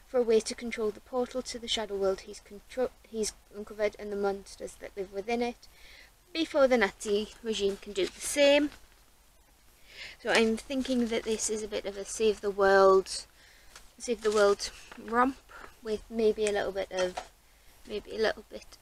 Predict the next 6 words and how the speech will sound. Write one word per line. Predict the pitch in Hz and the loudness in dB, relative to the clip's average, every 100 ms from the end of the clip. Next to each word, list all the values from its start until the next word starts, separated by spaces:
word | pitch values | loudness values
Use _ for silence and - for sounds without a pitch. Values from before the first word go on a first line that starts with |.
| - | -8
of | 196 190 185 190 - - - 240 | -4 -4 -8 -18 -20 -20 -20 -6
romance, | 226 240 233 226 - | 0 2 2 0 -4
but | - | -12
not | 190 - _ | -20 -20 _
too | - 233 | -4 -2
much, | 226 233 233 - - | 2 2 2 -2 -10